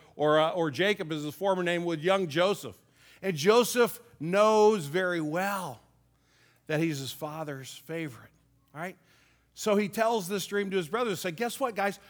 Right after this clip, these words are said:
Someday you're all gonna bow down to me. Isn't that wonderful news?" Well, nobody likes, A, a tattletale, and certainly nobody,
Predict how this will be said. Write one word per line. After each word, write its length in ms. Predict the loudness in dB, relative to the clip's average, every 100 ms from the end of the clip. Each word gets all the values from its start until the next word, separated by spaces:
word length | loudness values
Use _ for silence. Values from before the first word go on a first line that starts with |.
| _
Someday 440 | -4 0 2 4
you're 200 | 2 2
all 100 | 2
gonna 180 | 2 -2
bow 200 | 0 0
down 260 | 4 4 4
to 60 |
me. 100 | 2 0
Isn't 320 | -2 -2 -2
that 200 | -2 0
wonderful 400 | -2 -2 -2 -4
news?" 360 | -2 -2 -2 -8 -20 _
Well, 260 | 6 6
nobody 340 | 6 2 4 2
likes, 560 | 2 2 0 -6 -14 -18 _ 0
A, 240 | 4 6
a 60 | 4
tattletale, 840 | 0 2 2 2 0 -2 -2 -8 -14 _ -4
and 180 | 0 0
certainly 420 | 2 2 2 0
nobody, 520 | 2 4 4 4 0